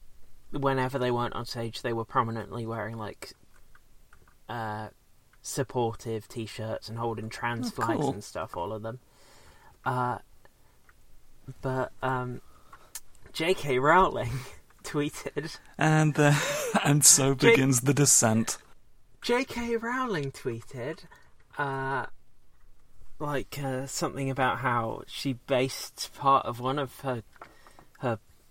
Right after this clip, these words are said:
Speaker 1: books, I think The Christmas Pig, which is one of her more recent ones. Uh, she
Speaker 2: Oh,
Speaker 1: based
Speaker 2: th-,
Speaker 1: part
Speaker 2: so
Speaker 1: of it
Speaker 2: th-,
Speaker 1: on
Speaker 2: this is a recent book that she might have been interested in selling that she's just
Speaker 1: Yes.
Speaker 2: tweeting about apropos of nothing, is it?
Speaker 1: Yeah.
Speaker 2: Okay,
Speaker 1: And she
Speaker 2: carry
Speaker 1: was,
Speaker 2: on.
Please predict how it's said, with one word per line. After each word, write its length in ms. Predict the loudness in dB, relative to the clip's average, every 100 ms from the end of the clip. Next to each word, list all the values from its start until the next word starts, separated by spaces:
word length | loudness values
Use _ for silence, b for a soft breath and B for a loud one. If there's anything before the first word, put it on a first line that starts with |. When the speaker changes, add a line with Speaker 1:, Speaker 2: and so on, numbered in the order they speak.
| -20 -18 0
Speaker 1:
books, 380 | 2 2 0 -4
I 40 | -2
think 360 | -2 -4 0
The 100 | 0
Christmas 800 | 2 0 -2 -4 -2 0 0 -2
Pig, 420 | -4 0 0 -2 -8
which 200 | -6 -6
is 140 | -6 -4
one 140 | -4
of 60 | -4
her 100 | -2
more 260 | -2 -4 -2
recent 420 | -2 -2 -8 -8
ones. 420 | -6 -6 -8 -12 -16 -20 b b b b b b b b b b
Uh, 140 | -4 -2
she 180 | -2 2
Speaker 2:
Oh, 60 |
Speaker 1:
based 220 | 4 6 4
Speaker 2:
th-, 100 | 6
Speaker 1:
part 120 | 8 8
Speaker 2:
so 40 |
Speaker 1:
of 140 | 6
it 180 | 4 4
Speaker 2:
th-, 40 | 4
Speaker 1:
on 120 | 4
Speaker 2:
this 120 | 4 2
is 140 | 2
a 80 | 0
recent 460 | 2 0 0 0
book 180 | 0 -2
that 160 | -2 0
she 100 | 2
might 180 | 2 0
have 80 | 2
been 160 | 2
interested 520 | 2 0 -2 -4 -4
in 140 | -4 0
selling 460 | 0 2 0 0
that 160 | -4 -6
she's 260 | -4 -4 -4
just 260 | -2 0
Speaker 1:
Yes. 340 | 2 2 2 0
Speaker 2:
tweeting 120 | -2
about 220 | 0 0
apropos 380 | 0 -2 -6 -4
of 80 | -4
nothing, 280 | -4 -4 -4
is 140 | -4
it? 140 | -4 -8 -14 -18 -8
Speaker 1:
Yeah. 320 | -2 0 0 -4 -14 -6
Speaker 2:
Okay, 260 | -4 -2
Speaker 1:
And 80 | -4
she 100 | -2
Speaker 2:
carry 200 | 0 2
Speaker 1:
was, 80 | 4
Speaker 2:
on. 160 | 2